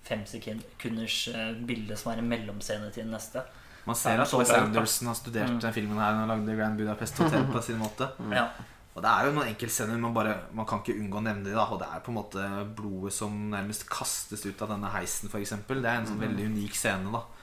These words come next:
Speaker 1: Mm.
Speaker 2: Det bare varer og varer. Og det er, det ba-, det er jo så mange av de scenene, men det er kanskje en av de som er mest sånn, den er på en måte så rar og ekkel
Speaker 3: Ja.
Speaker 2: og alt på en gang, da. For
Speaker 1: Ja.
Speaker 2: hva er det som skjer der, liksom?
Speaker 3: Veldig
Speaker 1: Og også
Speaker 3: ikonisk.
Speaker 1: hun, eh,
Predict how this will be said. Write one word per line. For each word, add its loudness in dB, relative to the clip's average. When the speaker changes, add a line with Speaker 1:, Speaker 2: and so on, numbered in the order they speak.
Speaker 1:
Mm. -4
Speaker 2:
Det -2
bare 4
varer 6
og 0
varer. 2
Og 0
det -4
er, 6
det -2
ba-, -2
det -2
er 6
jo 0
så 0
mange 2
av 0
de 0
scenene, 2
men 0
det 2
er 4
kanskje 2
en 0
av -2
de 0
som -4
er 2
mest -2
sånn, -4
den -4
er 0
på -6
en -4
måte -6
så 0
rar 4
og 0
ekkel -6
Speaker 3:
Ja. 0
Speaker 2:
og 2
alt -2
på 2
en 2
gang, -2
da. -2
For 0
Speaker 1:
Ja. 6
Speaker 2:
hva 2
er 6
det 2
som -4
skjer 2
der, 2
liksom? -8
Speaker 3:
Veldig 2
Speaker 1:
Og 6
også 2
Speaker 3:
ikonisk. 6
Speaker 1:
hun, 0
eh, 0